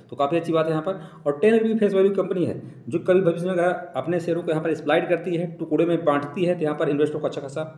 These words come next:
benefit होने वाला है। और sales company one बेच के अंदर फ़ोर्टी फ़ाइव पॉइंट टू करोड़ को generate करती है, जो काफ़ी अच्छा है। जिस हिसाब से market कैप है, तो अपने market cap के बराबर कंपनी यहाँ पर sales generate कर पा रही है गाइस, और dividend पे आउट नहीं करती है, जो कि छोटी company है। Earning per share company काफ़ी अच्छी है यहाँ पर,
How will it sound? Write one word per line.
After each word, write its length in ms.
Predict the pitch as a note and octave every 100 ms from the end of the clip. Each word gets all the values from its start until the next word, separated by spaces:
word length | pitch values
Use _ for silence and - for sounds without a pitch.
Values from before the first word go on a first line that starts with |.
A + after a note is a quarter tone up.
| - G#2
benefit 320 | C#3 B2+ -
होने 140 | C#3
वाला 200 | B2+ F#2+
है। 420 | E2+ - - - - - -
और 240 | F3 F#3+
sales 240 | F3+ G3+ G3
company 240 | G3+ G3+
one 200 | G3 G3
बेच 140 | F#3+ F#3
के 40 |
अंदर 140 | G3 G3
फ़ोर्टी 280 | F3+ F3
फ़ाइव 200 | F#3+ F3+
पॉइंट 240 | F#3 F3+ F3
टू 80 | E3
करोड़ 200 | D#3+ D#3
को 80 | D#3
generate 260 | D#3 D3+
करती 220 | D3+ - D#3+
है, 80 |
जो 80 | C#3
काफ़ी 260 | C#3 C#3 D#3
अच्छा 240 | D#3 D#3+
है। 160 | D#3 E3+ - -
जिस 140 | D3
हिसाब 180 | C#3 D3
से 100 | C#3+
market 340 | C#3 C#3 D3+ C#3+
कैप 140 | D3
है, 60 | E3
तो 80 |
अपने 140 | D3+ D3+
market 460 | C#3 D3 D3 G3 F#3
cap 160 | D#3+ -
के 40 |
बराबर 260 | D3 D3+ D3
कंपनी 200 | C#3+ C#3
यहाँ 100 | C#3
पर 60 |
sales 220 | C#3 C#3+
generate 260 | C3 C3+ C3+
कर 120 | B2+
पा 120 | A#2
रही 140 | F#2 F#2
है 60 |
गाइस, 200 | F2+ F2 - - - _
और 200 | C#3 D3+
dividend 340 | D3+ D#3+ D#3+ -
पे 60 |
आउट 180 | C#3+ C#3+
नहीं 140 | C#3+ D3+
करती 260 | C#3+ E3+
है, 120 | D#3+
जो 100 | D3+
कि 60 | C#3
छोटी 240 | C3+ C3
company 320 | D3 D3 D3+ D3
है। 140 | D#3
Earning 320 | D3 E3 G#3+
per 100 | G#3
share 180 | - G3+
company 200 | F#3+ G3
काफ़ी 220 | F#3+ E3+ F3
अच्छी 160 | F#3
है 40 | F3+
यहाँ 120 | E3+
पर, 180 | A3+